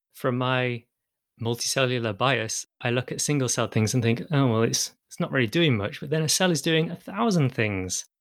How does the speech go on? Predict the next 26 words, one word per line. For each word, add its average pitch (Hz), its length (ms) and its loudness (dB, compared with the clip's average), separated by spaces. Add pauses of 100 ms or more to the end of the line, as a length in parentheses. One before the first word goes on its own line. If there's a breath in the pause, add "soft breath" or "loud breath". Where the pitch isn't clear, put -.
(260)
So - 140 -10
that's 185 240 -2
a 160 80 -6
really 165 200 -2
good 156 160 -6
point. 117 340 -6 (880)
Quite 220 260 0
unusually 123 840 2 (160)
for 101 580 0
these 110 220 2
prehistoric 120 500 0
destinations, 104 880 -2 (560)
the 139 60 -6
Silurian 165 640 0
doesn't 175 400 0
end 95 380 -4 (100)
in 117 320 -2
a 117 80 -2
mass 113 220 0
extinction, - 460 -2
which - 160 -6
is 143 60 -4
very - 220 0
nice. 180 440 2 (680)
So, 185 460 4
James, 170 520 0